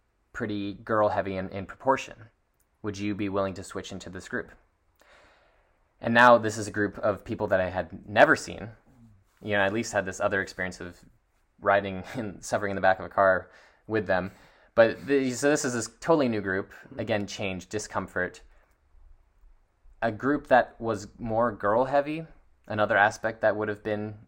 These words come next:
uncomfortable for me. No reason to make this change. But again, I felt that push. I felt that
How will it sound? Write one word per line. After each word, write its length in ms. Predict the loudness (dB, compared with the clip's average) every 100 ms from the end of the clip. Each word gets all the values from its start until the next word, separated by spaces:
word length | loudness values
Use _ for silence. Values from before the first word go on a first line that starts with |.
| _ -6
uncomfortable 640 | -6 -4 -6 -6 -8 -8
for 160 | -8 -8
me. 180 | -8 -10 -18 _ _ _ _ _ _ _ _ _ _ _ _ _ _ _
No 180 | 0 0
reason 460 | 2 0 0 -4 -4
to 180 | -6
make 280 | -6 -6 -8
this 200 | -18 -18
change. 480 | -12 -8 -8 -10 -4
But 80 | -2
again, 240 | 2 2
I 60 | 0
felt 320 | -2 -4 0
that 240 | -2 -2
push. 340 | -6 -6 -6 -10
I 80 | -4
felt 280 | -4 0
that 420 | 2 2 0 -8